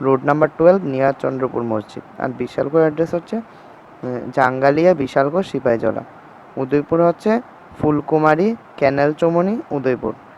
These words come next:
ইন্টারভিউ টাইম হচ্ছে বন্ধুরা নয়টা থেকে তিনটার মধ্যে আপনাদের যেতে হবে।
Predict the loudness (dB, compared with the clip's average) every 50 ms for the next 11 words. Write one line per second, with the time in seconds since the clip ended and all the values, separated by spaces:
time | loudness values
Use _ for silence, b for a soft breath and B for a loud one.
0 | -10 -6 -4 0 4 4 4 4 2 0 -2 0 0 0 0 0 -2 -2 -2 -2
1 | -2 0 0 0 0 0 0 0 0 0 0 0 0 -2 -2 -4 -6 -4 -4 -6
2 | -6 B B B -20 -8 -4 -4 -2 2 2 2 2 2 0 -2 -2 0 -2 -4
3 | -2 -4 -6 -6 -4 -6 -4 -4 -6 -4 -4 -6 -6 -6 -8 -12